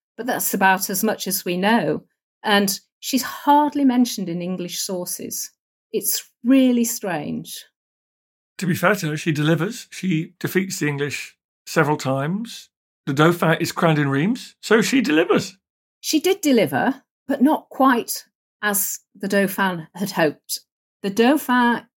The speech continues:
Speaker 1: in his own way, still wanted peace because he knew that there was no hope for the kingdom unless he could make peace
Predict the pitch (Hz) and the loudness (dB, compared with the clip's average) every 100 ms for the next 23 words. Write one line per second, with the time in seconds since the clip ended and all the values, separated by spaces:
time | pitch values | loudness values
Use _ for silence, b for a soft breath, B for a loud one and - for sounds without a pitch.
0 | - 226 240 233 226 208 202 196 196 233 | -4 2 2 2 0 0 2 2 4 2
1 | - - - 254 269 277 269 214 214 214 | 0 -6 -2 4 4 4 0 0 -2 -2
2 | - 170 175 - _ _ 220 190 170 - | -6 -6 -8 -10 _ _ -4 -2 -4 -6
3 | - 226 202 247 247 311 254 220 214 196 | -6 -6 0 6 6 6 4 0 -6 -4
4 | 220 208 202 190 - 190 214 196 156 160 | -2 -2 -2 -4 -8 -10 -4 -4 -2 -4
5 | 180 185 190 - 196 196 196 175 - 196 | -2 -2 -2 -6 -8 -12 -10 -10 -10 -6
6 | 196 185 - | -4 -4 -8